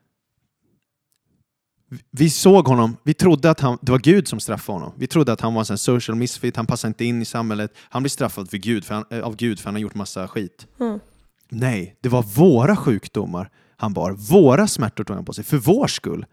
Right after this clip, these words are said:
Speaker 1: Han gjorde allt det där för vå-, för oss.
Speaker 2: Mm.
Speaker 1: Och han bar våra sjukdomar. Bar han de fysiska sjukdomarna eller var det de själsliga sjukdomarna?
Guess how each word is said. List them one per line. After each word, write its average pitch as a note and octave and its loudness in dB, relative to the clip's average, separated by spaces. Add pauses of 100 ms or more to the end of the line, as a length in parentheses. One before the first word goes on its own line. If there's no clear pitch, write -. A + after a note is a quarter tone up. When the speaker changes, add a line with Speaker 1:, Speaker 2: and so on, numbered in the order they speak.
(160)
Speaker 1:
Han F3 2
gjorde F3+ 4
allt E3 0
det D#3 -8
där C#3 0
för B2+ -6
vå-, F3+ -2
för - -2
oss. - -8 (320)
Speaker 2:
Mm. A3 -6 (1300)
Speaker 1:
Och D3 2
han D#3+ 4
bar D3 6
våra C3 4
sjukdomar. - -4 (1700)
Bar B2+ 4
han A2+ 0
de G#2 -2 (380)
fysiska E3 -2
sjukdomarna C3+ 0
eller A2 -2
var G#2+ 2
det G2+ 2
de F#2 -4
själsliga A#2+ -4
sjukdomarna? - -8